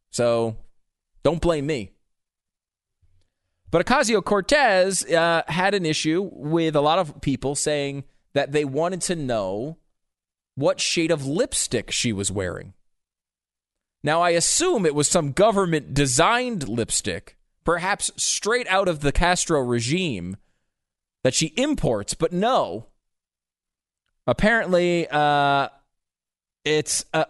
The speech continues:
a capitalist brand of lipstick, which she went on Twitter,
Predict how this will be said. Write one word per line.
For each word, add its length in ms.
a 60
capitalist 880
brand 480
of 100
lipstick, 420
which 220
she 180
went 300
on 280
Twitter, 520